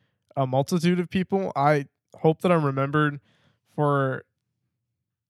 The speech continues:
uh, okay, well, one of my goals in my life, I feel like it is for a lot of people, it's getting a house for my parents.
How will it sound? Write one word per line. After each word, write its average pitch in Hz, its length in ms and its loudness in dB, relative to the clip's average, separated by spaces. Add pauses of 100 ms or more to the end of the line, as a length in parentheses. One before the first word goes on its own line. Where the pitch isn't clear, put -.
(120)
uh, 135 520 -2 (800)
okay, 165 180 2
well, 143 360 -2
one 175 200 2
of 208 60 -2
my 185 80 4
goals 147 240 -2
in 143 80 -6
my 139 100 2
life, 135 340 -2 (140)
I 147 160 2
feel 180 220 -4
like 156 160 0
it 139 120 -4
is 143 160 -2
for 147 160 -2
a 135 80 -2
lot 135 200 -2
of 139 80 -4
people, 151 420 -2
it's - 260 -10 (400)
getting 143 240 -4
a 135 40 -6
house 135 220 -6
for 147 100 -14
my 139 100 -8
parents. 139 600 -8